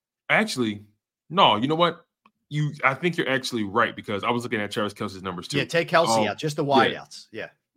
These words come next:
Speaker 1: If we're gonna, okay, let's, let's, let's really be accurate about this. We're gonna make sure we give people their actual credit here.
Speaker 2: <laughs> All right.
Speaker 1: Uh, on this, on, on the season, A J Brown has one thousand yards, one thousand five yards, but
Speaker 2: Yep.
Speaker 1: just, you know, one thousand yards, right?
Speaker 2: Yep.
Speaker 1: So Rash-,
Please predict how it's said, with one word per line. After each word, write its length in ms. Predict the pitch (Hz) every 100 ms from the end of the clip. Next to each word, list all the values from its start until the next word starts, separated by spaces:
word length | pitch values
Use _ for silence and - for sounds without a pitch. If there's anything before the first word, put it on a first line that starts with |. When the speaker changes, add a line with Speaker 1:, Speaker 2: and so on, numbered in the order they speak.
| -
Speaker 1:
If 180 | 131 202
we're 80 |
gonna, 260 | 240 214 156 - 151
okay, 200 | 147 143
let's, 200 | 214 135
let's, 180 | 202
let's 180 | 160 -
really 140 | 226 226
be 140 | 208
accurate 300 | 170 170 175
about 260 | 151 139 139
this. 240 | 139 139
We're 120 | 139
gonna 100 | 151
make 100 | 156
sure 140 | 147 151
we 60 |
give 220 | 131 147 143
people 180 | 139 135
their 160 | 117
actual 280 | 123 131 147
credit 300 | - 127 135
here. 280 | 127 139 - -
Speaker 2:
<laughs> 100 | -
All 100 | 123
right. 80 | 117
Speaker 1:
Uh, 240 | 120 117
on 260 | 113 147 190
this, 220 | 185 -
on, 140 | 135 127
on 240 | 143 170
the 60 | 180
season, 280 | 165 147 147
A 120 | 151
J 100 | 151
Brown 260 | 147 143
has 280 | 135 123 113
one 200 | 123 143 135
thousand 520 | 135 131 123 113 117 _ _ _ _ _
yards, 560 | 113 110 87 - - _
one 120 | 127
thousand 240 | 127 127 117
five 220 | 120 104
yards, 300 | 98 85 82
but 140 | 104 120
Speaker 2:
Yep. 100 | 120
Speaker 1:
just, 140 | -
you 120 | 117
know, 120 | 87 92
one 180 | 113
thousand 240 | 110 98 92
yards, 260 | 85 87
right? 180 | 90 95 - _ 165
Speaker 2:
Yep. 160 | 123
Speaker 1:
So 200 | 120 107
Rash-, 300 | 117 131 -